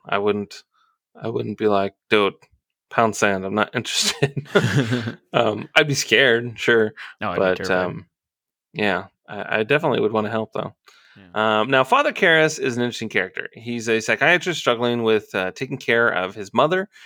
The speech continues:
Speaker 1: and even calls into question his own faith. He's,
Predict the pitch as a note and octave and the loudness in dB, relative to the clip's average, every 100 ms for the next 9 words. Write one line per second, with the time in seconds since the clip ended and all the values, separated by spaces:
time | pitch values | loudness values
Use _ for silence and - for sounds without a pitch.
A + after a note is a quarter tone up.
0 | - - A#2 A2+ C3+ D#3+ D#3+ C#3+ C#3 C#3 | -20 -6 -2 0 -2 -4 0 2 2 0
1 | - A#2 - A#2 A2 A2 G#2 - B2+ - | -2 -4 -4 -10 -6 -4 -2 0 -2 -2
2 | - A2+ - | -10 -12 -12